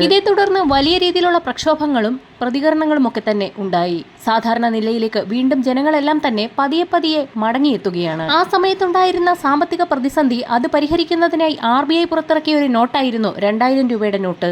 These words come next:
എന്നാൽ അത് പിൻവലിക്കുകയാണെന്ന് ആർ ബി ഐ അറിയിച്ചു. ഇപ്പോൾ ആർ ബി ഐയുടെ പുതിയ പ്രഖ്യാപനവും വന്നിരിക്കുകയാണ്.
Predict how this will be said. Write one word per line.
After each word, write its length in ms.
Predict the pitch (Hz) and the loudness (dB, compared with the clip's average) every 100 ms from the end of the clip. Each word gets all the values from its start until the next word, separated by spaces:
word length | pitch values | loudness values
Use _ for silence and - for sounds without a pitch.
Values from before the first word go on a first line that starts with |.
| 175 - - - 240 | -4 -14 -20 -6 0
എന്നാൽ 220 | 254 277 254 | 2 2 0
അത് 80 | 262 | -2
പിൻവലിക്കുകയാണെന്ന് 840 | 247 269 285 294 294 302 277 226 240 247 269 | 0 0 0 -2 -2 0 0 0 -2 0 0
ആർ 100 | 277 | 0
ബി 60 | 285 | 0
ഐ 60 | 254 180 | 0 0
അറിയിച്ചു. 380 | 196 180 190 185 - - - - - | -4 -6 -6 -6 -10 -20 -20 -10 -4
ഇപ്പോൾ 240 | 339 370 370 - 254 | -2 0 0 0 -2
ആർ 100 | 294 302 | 0 0
ബി 80 | 330 | 0
ഐയുടെ 260 | 311 202 262 - - | 0 -2 -4 -8 -6
പുതിയ 200 | 277 339 349 | -2 0 0
പ്രഖ്യാപനവും 580 | 320 285 285 233 214 247 | -2 -2 -2 0 0 -2
വന്നിരിക്കുകയാണ്. 720 | 196 196 190 185 185 175 175 | -2 -4 -4 -4 -2 -2 -4